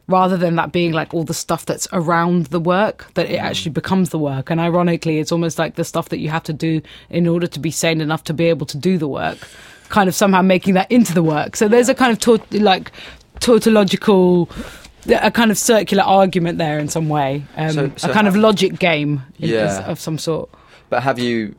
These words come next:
Speaker 2: uh, ma-, already made work with or about meditation, or are you?
Speaker 1: I have made some stuff with, about meditation, actually, like, directly about meditation,
Speaker 2: Okay.
Speaker 1: where I did this, um, I, o-, on the,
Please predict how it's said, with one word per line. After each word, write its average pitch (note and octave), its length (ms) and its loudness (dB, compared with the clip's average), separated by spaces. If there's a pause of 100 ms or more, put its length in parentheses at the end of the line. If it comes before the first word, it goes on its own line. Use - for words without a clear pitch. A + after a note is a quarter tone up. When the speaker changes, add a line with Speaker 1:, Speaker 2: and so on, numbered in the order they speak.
(1000)
Speaker 2:
uh, F#2+ 260 -4
ma-, A#2+ 160 0
already A#2+ 300 2
made A#2 220 0
work A2 280 2
with G#2+ 280 0
or G2 120 0
about G2 280 -6
meditation, G#2+ 560 -10
or G2+ 160 -6
are G#2 80 -10
you? F#2+ 180 -10 (200)
Speaker 1:
I C4+ 80 -2
have D#4 220 2
made A3+ 220 2
some F3+ 200 0
stuff - 280 -2
with, E3 180 -4
about E3 360 -2
meditation, D#3 480 -4
actually, D3+ 220 -6
like, E3 180 -4
directly E3+ 480 0
about D3+ 220 -4
meditation, D3 460 -6
Speaker 2:
Okay. D#3+ 100 -2
Speaker 1:
where D#3+ 160 -2 (320)
I F3 120 0
did F3 240 -2
this, F3+ 260 -2
um, E3 380 0 (460)
I, F3 560 0
o-, F#3+ 160 0
on F#3 420 2
the, E3+ 420 0